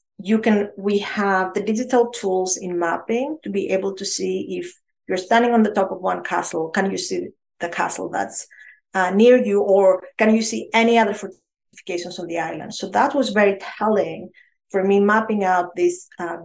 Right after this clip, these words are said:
visual, uh, areas of control and the visual communication between fortifications to see who can see what.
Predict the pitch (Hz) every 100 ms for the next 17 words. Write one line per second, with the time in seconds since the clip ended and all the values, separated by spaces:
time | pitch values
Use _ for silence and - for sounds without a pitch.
0 | - 190 226 214 208 185 175 - - _
1 | _ _ 185 175 165 165 - - - 196
2 | 190 180 190 - 175 175 - 220 180 165
3 | - 190 180 196 202 202 - 196 180 175
4 | 185 185 180 175 175 180 - - 160 -
5 | - - 262 - 185 170 170 170 _ _
6 | _ _ - - - 107 - 127 113 107
7 | 190 170 85 - -